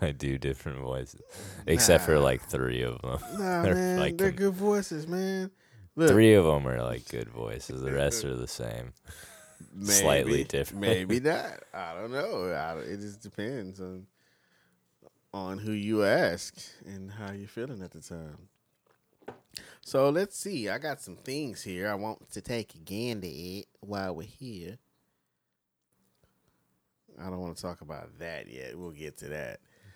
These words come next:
Speaker 1: To, to that.
Speaker 2: So right now, it says Miami Beach declares a state of emergency over spring break clouds,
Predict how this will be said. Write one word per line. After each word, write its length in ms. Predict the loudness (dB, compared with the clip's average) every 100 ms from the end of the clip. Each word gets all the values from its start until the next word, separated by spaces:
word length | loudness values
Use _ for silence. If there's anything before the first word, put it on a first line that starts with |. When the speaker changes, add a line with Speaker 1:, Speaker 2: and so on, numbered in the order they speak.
| _ -8
Speaker 1:
To, 220 | -4 -4
to 360 | -4 -4 -4 -6
that. 400 | -4 -2 -2 -4 -8 _ -14
Speaker 2:
So 580 | -2 4 6 6 4 2
right 300 | 4 4 4
now, 600 | 2 4 6 6 2 -2 -6 -16 _ _ _ _ _ _ _ _ _ _ _ -20 _ _
it 100 | -2
says 360 | 2 8 8 6
Miami 640 | 4 4 4 4 4 4
Beach 400 | 2 4 4 2
declares 520 | -6 -2 4 6 6 2
a 80 |
state 340 | -4 2 4 4
of 100 | 2
emergency 640 | 2 4 4 2 -4 -2
over 220 | -2 -2 -8
spring 420 | -4 -2 -2 -2
break 300 | -2 -4 -6
clouds, 640 | -6 -4 -4 -4 -8 -14